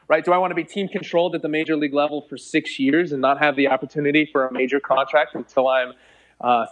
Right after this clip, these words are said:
three years older than,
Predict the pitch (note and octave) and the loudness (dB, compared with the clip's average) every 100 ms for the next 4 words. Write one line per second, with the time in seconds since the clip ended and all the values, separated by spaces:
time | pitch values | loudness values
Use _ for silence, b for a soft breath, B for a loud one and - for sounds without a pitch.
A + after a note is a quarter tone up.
0 | - C#3 D3 C#3 C3+ C#3+ C#3 C3 - - | -2 2 2 2 2 2 2 -2 -8 -20
1 | b b _ - C#3+ C3+ D3 D3+ C#3 C3+ | b b _ 0 0 2 2 2 2 2
2 | C3+ C3 C3 | 4 2 0